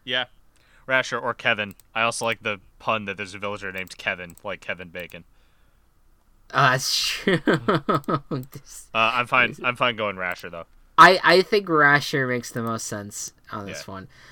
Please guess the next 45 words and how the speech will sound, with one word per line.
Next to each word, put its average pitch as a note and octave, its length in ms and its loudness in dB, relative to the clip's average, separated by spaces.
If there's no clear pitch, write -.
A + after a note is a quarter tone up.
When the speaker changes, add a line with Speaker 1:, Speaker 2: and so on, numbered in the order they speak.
Speaker 1:
All A2+ 180 4
right. G#2 100 4
Speaker 2:
Um, G#2 120 -10
okay. A#2 340 -2
Next D#3 320 -2
Speaker 1:
Cool. A#2+ 100 -4
Speaker 2:
up, C#3 220 0
the C#3+ 100 -6
Packers. - 760 6
Speaker 1:
Oh, C3 200 2
Cheddar. G#2+ 360 -2
Speaker 2:
Yeah, D#3 240 10
Speaker 1:
There's - 20 10
a - 20 10
Speaker 2:
that's F3+ 100 10
Speaker 1:
mouse A#2 100 6
Speaker 2:
so E3 140 8
Speaker 1:
named C3 120 2
Speaker 2:
easy. A#2 140 0
Speaker 1:
Cheddar. F#2+ 220 -2
Yeah. A2 200 2
Speaker 2:
There's D#3 140 2
a, D#3+ 160 -8
there's D3 140 2
a D#3+ 60 4
mouse F3 320 8
named F#3 180 4
Cheddar D3 460 6
that C3+ 340 0
looks C#3 240 -2
like C#3 120 -8
it C3+ 100 -4
looks C3 200 -4
like B2+ 140 -4
cheese. A#2 760 -6
Yeah, G#2 360 -4
no, C#3 300 2
no, D3 500 2
not C3+ 380 -4
very C#3 280 6
easy A#2 220 -2
right G#2 220 -4
there. G2 200 -8
Speaker 1:
Yeah. F2 200 -6
Speaker 2:
Viking. C3 840 6